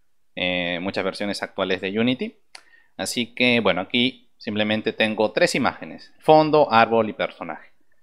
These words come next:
Usualmente la manera tradicional, ¿no?, para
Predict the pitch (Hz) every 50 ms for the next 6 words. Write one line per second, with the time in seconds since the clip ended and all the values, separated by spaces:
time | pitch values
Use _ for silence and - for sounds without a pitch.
0 | _ _ _ _ _ _ - 139 - 214 202 196 202 202 185 - 180 151 123 120
1 | 113 120 127 131 135 - 135 110 107 101 98 - 98 101 110 107 90 87 101 -
2 | 294 - - 104 107 104 95 101 98 95 92 90 87 - - -